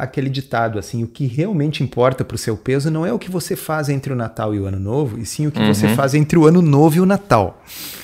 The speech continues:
Speaker 2: É,
Speaker 1: Né? É o que
Speaker 2: <laughs> exato.
Speaker 1: você faz a maior parte do tempo.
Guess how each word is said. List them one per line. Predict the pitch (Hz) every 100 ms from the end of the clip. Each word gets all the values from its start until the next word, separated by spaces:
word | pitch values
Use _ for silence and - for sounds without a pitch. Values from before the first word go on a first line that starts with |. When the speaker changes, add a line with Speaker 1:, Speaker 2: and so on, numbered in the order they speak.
| -
Speaker 2:
É, | 107 95
Speaker 1:
Né? | 117 123 - -
É | 117
o |
que | 139
Speaker 2:
<laughs> | 135
exato. | 156
Speaker 1:
você | 147 156
faz | - 135
a | 139
maior | 139 143
parte | 139 135
do | 165
tempo. | - 117